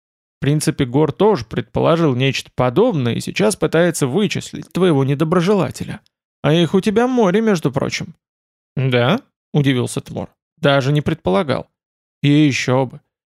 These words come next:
Ты ж так занят, что вообще ничего не замечаешь. То в зале Лорана прыгаешь, то в академии шебуршишь, а то вообще в тюрьме сидишь»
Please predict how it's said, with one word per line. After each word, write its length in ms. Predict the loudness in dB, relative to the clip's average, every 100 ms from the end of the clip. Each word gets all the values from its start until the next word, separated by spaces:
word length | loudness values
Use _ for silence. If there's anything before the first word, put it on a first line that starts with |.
| _
Ты 160 | 2 2
ж 60 | 4
так 240 | 2 2
занят, 340 | 2 2 2
что 160 | 0 2
вообще 400 | 2 2 0 0
ничего 260 | 0 0 2
не 140 | 2
замечаешь. 540 | 0 -2 -4 -10 -16 _ _ 0
То 140 | 0
в 60 | 2
зале 300 | 2 4 4
Лорана 480 | 4 4 2 -2
прыгаешь, 540 | -4 -4 -2 -2 -4 -6
то 120 | 0
в 60 | 0
академии 520 | 2 2 2 2 2
шебуршишь, 600 | 0 0 -2 -2 -2 -2
а 60 | -2
то 120 | 0
вообще 340 | 0 0 0
в 60 | -2
тюрьме 340 | 0 0 0
сидишь» 420 | 0 -2 -2 -4